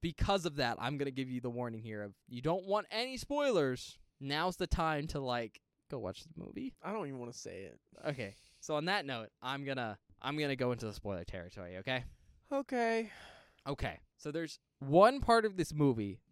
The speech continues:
Speaker 1: that potentially makes it worthwhile. Probably not, but it's the best part of this movie.
Speaker 2: It's the best part of this movie.
Speaker 1: And it's something I left off the beginning here because it, I, it would have given it away.
Speaker 2: Yeah,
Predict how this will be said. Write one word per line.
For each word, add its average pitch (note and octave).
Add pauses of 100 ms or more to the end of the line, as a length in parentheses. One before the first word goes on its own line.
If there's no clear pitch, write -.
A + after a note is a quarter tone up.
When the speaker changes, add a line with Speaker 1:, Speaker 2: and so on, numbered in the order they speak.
Speaker 1:
that D#3+
potentially F#3+
makes D3
it B2+
worthwhile. F#2+ (180)
Probably A#3+
not, C3
but F3+
it's F#3
the F#3+
best G3
part D#3+
of C3+
this A2+
movie. G2+
Speaker 2:
It's D3+
the C3+
best B2
part A#2
of G#2+
this G#2
movie. A2 (180)
Speaker 1:
And D#3+
it's E3
something G3+
I D#3+
left E3
off D#3
the D3+
beginning B2
here G2+ (160)
because A2+
it, A2+
I, A#2 (300)
it A#2
would A2
have G#2
given G#2+
it F#2+
away. F2
Speaker 2:
Yeah, E3+